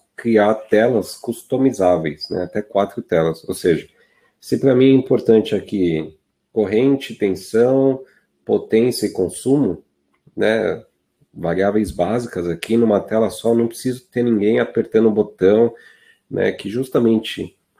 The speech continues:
a causa mais comum de quebra de um medidor de energia são os botões, né, justamente porque o operador tem que utilizar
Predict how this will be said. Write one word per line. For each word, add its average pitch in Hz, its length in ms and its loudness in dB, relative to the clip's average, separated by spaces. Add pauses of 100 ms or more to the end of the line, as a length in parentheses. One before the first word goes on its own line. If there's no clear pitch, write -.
(320)
a - 80 -16
causa 120 320 2
mais 117 200 4
comum 123 480 4
de 98 200 -4
quebra 107 520 0
de 90 140 -4
um 90 180 0
medidor 92 400 -2
de 98 80 -2
energia 95 520 -2
são 117 240 2
os 110 80 -2
botões, 107 760 -2 (120)
né, 90 100 -4
justamente 104 420 -6
porque 104 480 -2 (360)
o - 80 2
operador 113 520 4
tem 131 380 2
que 156 100 -8
utilizar 90 760 0